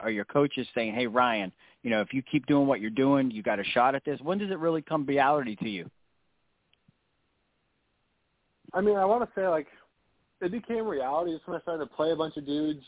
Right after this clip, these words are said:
Speaker 2: who were in the league, or if I played someone and had a great game and then watched them get drafted, and I was like, "Oh, hey, I played amazing against that guy." And it just progressively throughout college, I was like, "Hey, you know what? Like, this is actually a possibility, something I wanna do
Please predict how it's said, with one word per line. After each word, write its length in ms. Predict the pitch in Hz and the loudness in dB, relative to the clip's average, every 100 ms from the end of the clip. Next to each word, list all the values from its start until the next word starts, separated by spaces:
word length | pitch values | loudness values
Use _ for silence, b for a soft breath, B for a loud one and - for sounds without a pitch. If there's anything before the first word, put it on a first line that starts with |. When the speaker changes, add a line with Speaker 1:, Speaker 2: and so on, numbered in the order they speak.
| - | -14
Speaker 2:
who 520 | 139 143 135 127 120 - _ _ _ _ _ _ | -2 0 2 0 -4 -8 _ _ _ _ _ _
were 200 | 139 147 | 0 2
in 80 | 151 | 2
the 80 | 143 | 2
league, 380 | 131 139 147 131 | 2 2 2 2
or 160 | 127 | 2
if 100 | 127 | 4
I 120 | 135 | 2
played 320 | 127 151 147 139 | 0 0 -2 -2
someone 380 | 156 151 147 135 | -4 0 0 0
and 100 | 127 | 0
had 140 | 135 | 0
a 40 | |
great 240 | 123 135 139 | 0 -2 0
game 440 | 123 135 143 151 - _ _ _ _ | -2 -2 -2 -6 -10 _ _ _ _
and 160 | 147 139 | 0 2
then 140 | 139 | 4
watched 240 | 131 139 - | 4 2 0
them 160 | 143 | -4
get 140 | 135 120 | -4 -4
drafted, 380 | 123 139 - | -4 -4 -4
and 80 | 147 | -4
I 40 | 147 | -4
was 100 | 147 | -6
like, 80 | 185 | -2
"Oh, 140 | 175 | 0
hey, 140 | 180 | 0
I 200 | 127 131 - - | 0 -2 -4 -2
played 160 | 139 | 2
amazing 360 | 131 147 196 139 | 2 2 0 0
against 280 | 120 113 - | -2 -2 -6
that 160 | 117 | -6
guy." 300 | 110 107 101 - _ | -4 -6 -6 -10 _
And 540 | 147 147 139 135 139 147 | 4 4 4 0 -4 -2
it 140 | 156 | -2
just 140 | 175 - _ _ _ _ _ | -2 -4 _ _ _ _ _
progressively 580 | - 156 143 151 180 165 | 0 4 4 2 -2 -2
throughout 260 | 165 160 156 | 2 0 0
college, 280 | 156 175 147 | -2 -2 -2
I 40 | |
was 80 | 139 | -2
like, 120 | 139 | -4
"Hey, 140 | 185 | -4
you 100 | 170 | -6
know 140 | 185 240 | -4 -4
what? 100 | 185 | -4
Like, 160 | 120 - _ _ _ _ _ _ _ _ _ 123 | -6 -10 _ _ _ _ _ _ _ _ _ -10
this 220 | 117 139 | -8 -6
is 120 | 180 | -4
actually 300 | 156 170 185 | -2 -2 -2
a 40 | 170 | 0
possibility, 640 | 165 170 135 123 147 135 | 0 0 0 0 0 -2
something 200 | 151 147 | -4 -2
I 40 | |
wanna 300 | 131 139 135 | 0 0 -2
do 380 | 110 131 131 117 | -4 -4 -2 -4